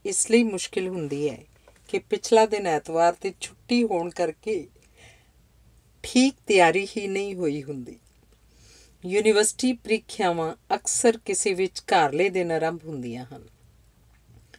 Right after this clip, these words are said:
ਨਵੀਆਂ ਕਾਰਾਂ, ਸਕੂਟਰ ਆਦਿ ਨਵੰਬਰ, ਦਸੰਬਰ 'ਚ ਨਹੀਂ ਵਿਕਦੇ, ਕਿਉਂਕਿ ਮਗਰੋਂ ਵੇਚਣ ਵੇਲੇ ਪਿਛਲੇ ਸਾਲ ਦਾ ਮਾਡਲ ਗਿਣੇ ਜਾਂਦੇ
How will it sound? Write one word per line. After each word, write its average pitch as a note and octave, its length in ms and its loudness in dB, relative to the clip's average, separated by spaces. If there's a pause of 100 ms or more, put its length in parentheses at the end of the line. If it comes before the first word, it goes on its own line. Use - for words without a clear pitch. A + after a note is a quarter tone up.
(480)
ਨਵੀਆਂ F#3 560 -2
ਕਾਰਾਂ, D#3 480 0
ਸਕੂਟਰ G3 560 -2
ਆਦਿ C#3 280 0 (240)
ਨਵੰਬਰ, F#3 600 -2
ਦਸੰਬਰ E3+ 520 -4
'ਚ - 180 -12
ਨਹੀਂ E3+ 300 -4
ਵਿਕਦੇ, B2+ 500 -8 (640)
ਕਿਉਂਕਿ A#3 320 4
ਮਗਰੋਂ F#3+ 520 4
ਵੇਚਣ F#3+ 420 0
ਵੇਲੇ D3+ 500 -2 (420)
ਪਿਛਲੇ B3 420 4
ਸਾਲ F3+ 320 4
ਦਾ E3 140 0
ਮਾਡਲ D#3 380 -2
ਗਿਣੇ D#3 340 -4
ਜਾਂਦੇ B2+ 400 -8